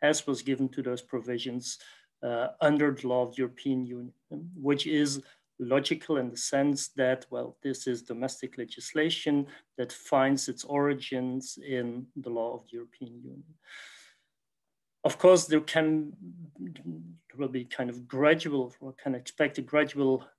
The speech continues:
divergence, uh, that will emerge. Um, so there it is, uh, also provided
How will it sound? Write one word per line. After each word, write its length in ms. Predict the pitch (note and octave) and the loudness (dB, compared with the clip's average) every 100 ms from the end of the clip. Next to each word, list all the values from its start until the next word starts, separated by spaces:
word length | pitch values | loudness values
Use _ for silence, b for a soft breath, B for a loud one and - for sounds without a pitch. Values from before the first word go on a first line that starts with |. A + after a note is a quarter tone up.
| C3+ | 2
divergence, 1160 | C3+ B2 A2+ C#3 D#3 E3 - C#3 B2 B2 - D#3 | 4 4 2 6 6 4 -2 -2 -2 -6 -10 -10
uh, 60 | C#3 C3 | -10 -8
that 180 | B2+ A#2 | -8 -4
will 140 | B2 | -4
emerge. 600 | A#2 A#2+ D#3+ G3 - - D#3 | -4 -2 -2 -2 -10 -12 -4
Um, 500 | D3 C#3 C#3 C#3+ D3+ | 2 6 6 4 0
so 180 | - C#3 | -6 -8
there 500 | B2+ C#3+ D#3 E3 D#3+ | 0 4 6 6 2
it 200 | D#3 C3+ | -6 -2
is, 420 | C#3 C#3 C3 - - - | 2 2 0 -8 -12 -10
uh, 100 | C3+ | -4
also 320 | D3 - D3+ | -2 2 0
provided 840 | - D#3 B2+ C#3 C#3+ C#3+ C#3+ | 2 0 2 4 4 2 -2